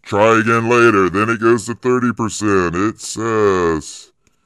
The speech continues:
"Positively yes." So we're back to B. The Magic Eight Ball only works on A's and B's, I guess. So the answers was eighty-four and higher, one to twelve feet, eighty-five percent and in.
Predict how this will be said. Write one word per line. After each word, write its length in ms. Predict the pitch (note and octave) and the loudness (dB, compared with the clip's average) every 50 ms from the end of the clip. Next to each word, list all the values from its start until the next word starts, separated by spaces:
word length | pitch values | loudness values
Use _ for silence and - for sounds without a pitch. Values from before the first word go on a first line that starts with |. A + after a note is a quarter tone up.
| _ _ _ _ _ _ _ _ _ _ _ _ _ _ _ _ _ _ _ _ _ _ _ | _ _ _ _ _ _ _ _ _ _ _ _ _ _ _ _ _ _ _ _ _ _ _
"Positively 840 | - A#2+ C3 C#3+ C3 A#2+ C3+ A#2+ - - C#3 C3+ A#2 A#2+ B2+ B2 A2+ | -2 2 2 2 4 2 0 -2 0 0 0 2 2 2 2 2 2
yes." 640 | F2+ D2+ D2 D2+ E2+ F2+ F#2+ F#2 E2 C#2 B1+ - - | 0 -2 -4 -2 0 0 2 0 0 -4 -6 -10 -12
So 340 | - - - - F#2+ F2+ | -14 -14 -12 -8 -6 -4
we're 180 | F2+ F#2 G2 F#2+ | -2 -2 -2 -4
back 400 | D#2 - D#2+ D#2 D#2+ E2+ - - | -4 -6 -4 -2 -2 -2 -2 -4
to 180 | - - F2 D#2+ | -4 -4 -4 -4
B. 540 | C2+ - D#2 D2 D2+ E2+ E2+ D#2+ D2 C#2+ C2 - _ _ _ _ _ _ _ - | -4 -6 -8 -8 -6 -4 -4 -6 -6 -8 -12 -16 _ _ _ _ _ _ _ -20
The 60 | - | -16
Magic 340 | D#2 - B2 - - D#2+ - | -12 -12 -12 -12 -12 -10 -10
Eight 160 | E2+ G#2+ - | -8 -8 -6
Ball 160 | C#2 C#2 C#2+ | -6 -6 -6
only 200 | D2 D#2+ D#2+ D#2 | -6 -6 -6 -8
works 280 | D2 D2+ F2 F2+ - - | -6 -6 -6 -8 -8 -8
on 140 | D2+ D2 D2 | -8 -8 -6
A's 200 | D2+ F2 E2 D#2+ | -6 -8 -8 -8
and 80 | D2+ | -10
B's, 280 | C#2 F2 G#2+ G#2+ D#2 C#2+ | -8 -6 -6 -6 -6 -6
I 80 | C#2+ D2+ | -8 -6
guess. 340 | E2+ G2+ F#2+ E2 D#2+ - - _ _ - _ _ | -4 -2 -2 -2 -4 -8 -12 _ _ -20 _ _
So 240 | - - - G2 F#2+ | -10 -4 -2 0 0
the 240 | F#2 F#2+ F#2 G2+ A2+ | 0 0 0 0 0
answers 300 | B2 A2+ B2+ A#2+ A2 F#2 | -2 -2 -2 -4 -4 -2
was 380 | F#2+ F#2 F2+ E2+ D2+ D2 C#2+ - _ _ _ _ - | -2 -2 -2 -2 -4 -8 -14 -18 _ _ _ _ -6
eighty-four 640 | G2 A#2+ C3 C3 C3+ C3 - - C#3 B2+ B2+ B2+ B2 | -2 -2 0 0 -2 -4 -6 -6 -4 -2 0 0 0
and 80 | A2+ G#2 | -2 -2
higher, 500 | A2+ A#2+ B2+ B2+ C3 C#3 C#3 D3 C#3 - _ _ _ - - - | -2 0 0 0 0 -2 -4 -6 -10 -16 _ _ _ -20 -20 -14
one 280 | - D#2+ G#2 A#2+ C3 C3 | -6 -2 -2 0 2 0
to 80 | B2 | 0
twelve 360 | - - B2+ B2+ B2+ B2+ B2 | -2 -2 0 2 2 2 0
feet, 380 | - - C#3 C3+ C3+ B2 - - | -2 -4 -6 -6 -6 -6 -6 -6
eighty-five 560 | B2 A#2+ A#2+ - B2 A#2+ A#2 A#2 A2 - _ | -4 -4 -4 -2 -2 0 0 -2 -2 -6 _
percent 400 | - A2 - - B2 A#2 - - | -14 -14 -10 -8 -8 -8 -8 -8
and 80 | G#2+ A2 | -8 -6
in. 280 | A#2 B2 B2 B2 B2+ | -6 -6 -6 -8 -12